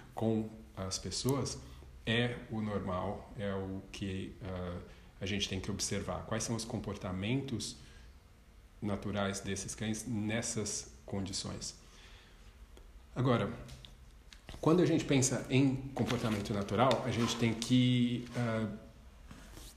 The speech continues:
ter alguns cuidados, tá? Ah, a gente tem que entender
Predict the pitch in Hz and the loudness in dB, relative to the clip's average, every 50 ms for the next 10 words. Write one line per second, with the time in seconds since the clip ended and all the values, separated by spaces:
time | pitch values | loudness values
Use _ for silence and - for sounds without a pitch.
0 | - - - - - - - - - - 131 135 131 127 127 123 131 135 131 131 | -18 -20 -18 -18 -18 -18 -18 -2 4 8 8 8 8 8 6 6 6 6 6 4
1 | - - 170 156 120 107 92 92 - - - - - - - - - - - 110 | 2 4 4 4 4 4 0 0 -2 -4 -6 -8 -10 -12 -16 -18 -10 -4 0 2
2 | 113 127 127 123 - - - - 113 104 104 104 104 101 101 101 110 107 - - | 2 4 2 0 -2 -6 -6 -4 -2 -2 0 0 0 0 0 0 -2 -4 -6 -6
3 | 110 98 104 110 104 - 113 104 - 113 104 - 107 107 104 101 120 131 143 135 | -4 -2 -2 -2 0 0 -2 -2 0 -2 0 0 0 2 4 4 6 6 6 4
4 | - - - | 0 -4 -8